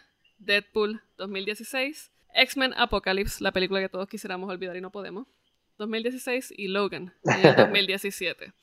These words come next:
Speaker 1: Hacemos est-, este movimiento super speedy a través de todo est-, de todo este mundo cinematográfico porque realmente nos compete Logan y yo creo que podemos verla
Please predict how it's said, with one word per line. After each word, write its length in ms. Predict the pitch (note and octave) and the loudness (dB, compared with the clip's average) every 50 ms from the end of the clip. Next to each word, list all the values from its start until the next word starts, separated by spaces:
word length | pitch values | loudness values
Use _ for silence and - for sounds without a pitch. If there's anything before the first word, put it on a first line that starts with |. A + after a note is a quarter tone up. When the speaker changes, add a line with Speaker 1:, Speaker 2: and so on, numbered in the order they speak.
| _ _ _ - | _ _ _ -8
Speaker 1:
Hacemos 380 | - A#3 - C4 B3+ C4 C#4+ D4+ | -8 -4 -2 -2 -2 0 -2 -2
est-, 120 | D4+ - _ _ _ _ - | -4 -6 _ _ _ _ -12
este 220 | A#3 A#3 - C4+ | -10 -4 -2 0
movimiento 380 | B3+ B3+ B3+ B3+ A#3+ B3 A#3+ C4+ | 0 2 0 0 -2 -4 -6 -8
super 260 | - - - A#3 A#3+ | -12 -10 -8 -8 -8
speedy 340 | - - - A#3+ A#3 A3 G3+ | -8 -10 -10 -8 -6 -4 -4
a 60 | G3 | -4
través 260 | - G3 F#3 F3+ F3+ | -4 -2 -2 -2 -2
de 120 | F3+ G3+ G3+ | -4 -6 -6
todo 180 | G#3+ G#3 G#3 | -6 -4 -4
est-, 220 | G#3 G#3 A3+ - _ _ _ | -4 -4 -6 -10 _ _ _
de 120 | - - | -12 -10
todo 100 | F#3 F#3 | -6 -6
este 220 | F#3 G#3+ - - G#3 | -6 -6 -4 -6 -4
mundo 320 | G#3 G#3 G#3 G3+ G#3 A3 | -4 -4 -2 -2 -4 -4
cinematográfico 680 | - B3 G#3+ G#3+ A3 A3 - A#3 A#3 B3+ C4+ B3+ A3+ | -2 -4 -4 -4 -4 -4 -4 -2 -4 -4 -4 -4 -6
porque 220 | G3+ G3+ G3 G3 G#3 | -4 -4 -4 -4 -2
realmente 440 | A3 G3+ G3+ G#3+ G#3+ G#3+ - A#3 G#3 - | -2 -2 -2 -2 -4 -4 -4 -6 -6 -6
nos 220 | - G#3+ G#3+ A3 | -8 -6 -6 -4
compete 400 | - - G#3 F#3+ G#3 G#3 A3+ A3+ | -4 -4 -6 -4 -4 -4 -4 -2
Logan 400 | A#3 A3 G3+ G3 G3+ G#3 G#3+ A3+ _ _ _ _ _ _ _ | -2 -2 -4 -4 -6 -6 -8 -10 _ _ _ _ _ _ _
y 120 | - G#3+ | -6 -2
yo 100 | G#3 G#3+ | -2 0
creo 160 | G3+ G#3+ A3 G#3+ | 0 0 -4 -2
que 100 | A#3 A3+ | -4 -4
podemos 420 | - A3 G#3 F#3+ F#3+ G3 G3+ F#3+ | -2 -2 -2 -2 -2 -2 -4 -4
verla 500 | F#3+ G#3+ G#3+ G#3 G#3 G3 F#3 G#3 G3 - | -2 -2 0 0 0 0 -2 -2 -6 -12